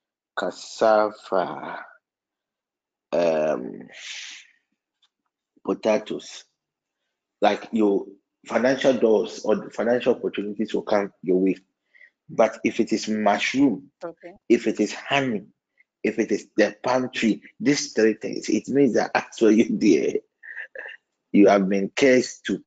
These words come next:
Speaker 1: prosper. Your prosperity is at a certain level.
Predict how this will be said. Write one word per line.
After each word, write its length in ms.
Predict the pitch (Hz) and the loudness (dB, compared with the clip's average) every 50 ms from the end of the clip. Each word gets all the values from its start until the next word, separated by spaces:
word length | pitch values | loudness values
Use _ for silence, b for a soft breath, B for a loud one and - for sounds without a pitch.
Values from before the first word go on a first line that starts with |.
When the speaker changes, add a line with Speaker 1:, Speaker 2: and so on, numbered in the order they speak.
| _ | _
Speaker 1:
prosper. 460 | - - 170 208 - - - - - - - _ _ _ _ _ _ _ - - _ _ _ _ _ _ _ _ _ _ _ _ _ _ _ _ | 0 2 2 2 0 -2 -6 -8 -8 -8 -12 _ _ _ _ _ _ _ -20 -20 _ _ _ _ _ _ _ _ _ _ _ _ _ _ _ _
Your 160 | - 104 104 | 2 2 2
prosperity 1120 | - - - 107 95 98 - - - 139 127 123 127 127 127 - 127 127 120 117 123 - _ _ _ _ _ _ _ _ _ _ _ _ _ _ _ _ | 2 0 0 0 0 0 -2 -2 2 4 4 6 4 2 2 2 2 2 2 2 -2 -8 _ _ _ _ _ _ _ _ _ _ _ _ _ _ _ _
is 200 | - 104 - - | -4 -4 -2 -2
at 160 | 90 92 - | -4 -2 -2
a 80 | 92 98 | -4 -2
certain 380 | - 120 101 - - 113 107 | -2 -2 -2 -2 -2 -2 -2
level. 260 | 95 92 90 92 90 | -2 -4 -4 -6 -12